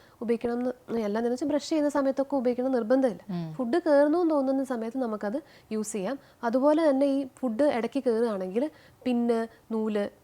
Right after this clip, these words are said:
Speaker 1: ഇതുപോലുള്ള, ആ, അല്ലെങ്കിൽ എന്തെങ്കിലും, ആ, ടൂത്ത് പിക്ക് ഇതുപോലുള്ള
Speaker 2: ഉം.
Speaker 1: സാ-, ന-, മെറ്റീരിയൽസ് ഒന്നും യൂസ് ചെയ്യാത്തതാണ്
Speaker 2: ടൂത്ത് പിക്കും യൂസ് ചെയ്യാൻ പാടില്ല അല്ലേ?
Speaker 1: ടൂത്ത് പിക്കും യൂസ് ചെയ്യാത്തതാണ് നല്ലത്. കാരണം
Speaker 2: ഉം.
Speaker 1: എന്ന് പറഞ്ഞാൽ അതിൻ്റെയൊക്കെ ഒരു സ-, സൈസ് എന്ന് പറഞ്ഞാൽ കൂടുതലാണ്.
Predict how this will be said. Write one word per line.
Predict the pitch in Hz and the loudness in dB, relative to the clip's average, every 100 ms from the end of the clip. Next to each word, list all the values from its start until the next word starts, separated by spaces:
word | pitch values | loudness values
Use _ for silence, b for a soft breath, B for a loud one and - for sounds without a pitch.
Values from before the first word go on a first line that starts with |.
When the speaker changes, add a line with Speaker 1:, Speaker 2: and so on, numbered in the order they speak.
| - | -4
Speaker 1:
ഇതുപോലുള്ള, | 247 269 302 285 226 247 - B | 0 4 4 4 2 -2 -4 B
ആ, | 220 | -2
അല്ലെങ്കിൽ | 202 202 220 233 | 0 0 -2 -2
എന്തെങ്കിലും, | 220 214 220 220 220 b | 0 0 0 -2 -6 b
ആ, | - 202 196 196 196 - | -4 0 2 2 -2 -4
ടൂത്ത് | 240 247 | -4 -2
പിക്ക് | 233 - - 180 | -4 -8 -10 -8
ഇതുപോലുള്ള | 208 277 277 262 | -2 2 4 2
Speaker 2:
ഉം. | 262 | 0
Speaker 1:
സാ-, | 262 233 208 | -4 -6 -4
ന-, | 220 208 208 196 - - | -2 -2 -2 -6 -16 -10
മെറ്റീരിയൽസ് | 220 226 240 233 240 | -6 -4 -4 -4 -4
ഒന്നും | 240 277 | -4 -2
യൂസ് | 240 262 | -2 -2
ചെയ്യാത്തതാണ് | - 240 - 202 190 | -2 -4 -4 -6 2
Speaker 2:
ടൂത്ത് | 214 208 | 2 4
പിക്കും | 214 226 214 | 0 2 2
യൂസ് | 185 | 2
ചെയ്യാൻ | 175 165 | 0 -2
പാടില്ല | 156 147 143 143 | 0 -2 -2 -4
അല്ലേ? | 147 | -4
Speaker 1:
ടൂത്ത് | 190 | -4
പിക്കും | 214 233 254 | -4 -2 -2
യൂസ് | 190 - | -2 -4
ചെയ്യാത്തതാണ് | 185 185 190 | -4 -2 -4
നല്ലത്. | 165 151 175 | -6 -10 -6
കാരണം | 220 220 | -2 0
Speaker 2:
ഉം. | 240 | 2
Speaker 1:
എന്ന് | 277 | 2
പറഞ്ഞാൽ | 262 269 | 4 4
അതിൻ്റെയൊക്കെ | 254 262 277 294 | 4 4 2 2
ഒരു | 277 285 285 B - | 2 2 -2 B -6
സ-, | 247 226 | 0 0
സൈസ് | 214 240 226 226 | 2 2 2 0
എന്ന് | 302 | 0
പറഞ്ഞാൽ | 262 220 240 | 0 -2 -4
കൂടുതലാണ്. | 247 220 226 196 147 | -2 0 0 -2 -6